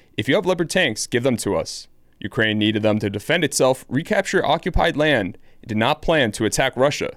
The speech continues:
he added. German Chancellor Olaf Scholz,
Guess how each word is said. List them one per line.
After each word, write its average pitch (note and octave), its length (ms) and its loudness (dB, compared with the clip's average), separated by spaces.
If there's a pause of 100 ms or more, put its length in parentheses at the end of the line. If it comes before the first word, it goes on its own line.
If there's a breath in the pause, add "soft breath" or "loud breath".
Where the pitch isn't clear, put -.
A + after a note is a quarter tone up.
(100)
he F#2+ 200 -2
added. F#2 280 -2 (520)
German A2+ 320 0
Chancellor G#2+ 500 0
Olaf G#2+ 360 4
Scholz, A2 560 2